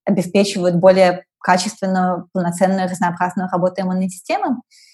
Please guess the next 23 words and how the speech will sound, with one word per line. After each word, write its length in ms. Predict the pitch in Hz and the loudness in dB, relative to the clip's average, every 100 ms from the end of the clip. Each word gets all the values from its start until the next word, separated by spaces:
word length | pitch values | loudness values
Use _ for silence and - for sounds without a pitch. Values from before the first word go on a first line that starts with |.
| _ _ _ _ _ - | _ _ _ _ _ -6
Вот. 380 | 190 185 180 | 0 2 2
Но, 140 | 202 196 | 0 0
как 120 | 220 | 0
это 120 | 220 | -2
всегда 280 | - 196 208 | -2 2 2
бывает, 440 | 180 254 349 370 | 2 4 4 4
на 100 | 226 | 2
людях 300 | 190 262 277 | 2 2 0
воспроизводимость 800 | 196 - 185 185 175 214 202 - | -4 -6 -2 0 4 4 4 2
не 220 | 190 185 | 0 0
идеальная, 560 | 175 202 302 381 311 190 | 2 4 4 4 2 0
в 60 | - | -2
каких-то 360 | 196 185 - | -6 -6 -8
экспериментах 500 | 180 - 185 180 196 | -12 -6 -6 -4 -4
вроде 160 | 185 180 | -2 -2
как 200 | 175 170 | -2 0
да, 120 | 180 | 0
в 80 | 202 | 0
каких-то 320 | 196 185 - | -6 -10 -12
экспериментах 460 | - 190 185 185 - | -10 -6 -6 -6 -8
вроде 200 | 185 180 | -6 -4
как 180 | 190 - | -4 -2
нет. 140 | 254 | -2